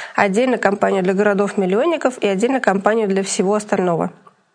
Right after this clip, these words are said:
Это будет намного удобнее, во-первых. Во-вторых, вы попадете в четыре разных аукциона с четырьмя разными, э, наборами конкурентов, а не в одном будете играть. Если у вас компания на вся Росси-, на всю Россию, очевидно, что, например,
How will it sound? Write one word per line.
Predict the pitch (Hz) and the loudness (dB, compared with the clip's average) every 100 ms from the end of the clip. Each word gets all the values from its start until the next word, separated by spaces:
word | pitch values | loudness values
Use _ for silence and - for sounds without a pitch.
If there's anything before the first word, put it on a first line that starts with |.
| _ _ _ _ _ _ - | _ _ _ _ _ _ -6
Это | 208 254 | 0 0
будет | 247 247 | 0 0
намного | 226 226 240 233 | 0 0 0 -2
удобнее, | 262 233 180 170 165 - | 0 0 0 -2 -4 -2
во-первых. | 190 185 185 185 247 | -2 0 0 -2 -2
Во-вторых, | 240 - 233 269 226 | -4 0 0 0 -2
вы | 226 | -2
попадете | 233 208 202 226 240 220 - - - - | -2 0 2 0 0 -4 -4 -10 -12 -14
в | - | -8
четыре | 247 233 247 214 | -6 -2 0 2
разных | 208 196 185 185 | 2 2 0 -2
аукциона | 196 190 190 - 190 190 233 - - | -2 -2 -4 -2 0 2 0 -4 -8
с | - - 214 | -6 -4 -4
четырьмя | - - 226 220 220 | -4 -2 2 4 4
разными, | 208 220 220 208 202 | 4 2 0 0 0
э, | - 196 | 0 0
наборами | 196 190 185 208 196 180 | 0 0 2 0 2 0
конкурентов, | 180 190 190 196 254 330 208 - | -2 -4 0 0 0 0 0 0
а | 208 | 0
не | 220 233 | 0 0
в | 247 | 0
одном | 226 196 | 0 0
будете | 180 170 175 | 0 -2 -4
играть. | 175 170 160 - - - - - | -2 -2 -2 -8 -18 -14 -14 -4
Если | 214 240 - | -2 0 0
у | 233 | 0
вас | 240 - | 0 0
компания | 220 220 233 233 | -2 2 2 2
на | 220 | 0
вся | 220 233 | 0 0
Росси-, | 226 220 - 220 | 0 -2 -2 0
на | 226 | -2
всю | 226 | 0
Россию, | 240 254 - 330 | -2 -2 0 0
очевидно, | 214 208 226 247 214 | 0 -2 -2 0 -2
что, | 208 208 | -2 -4
например, | 202 208 202 185 | -2 -2 0 -2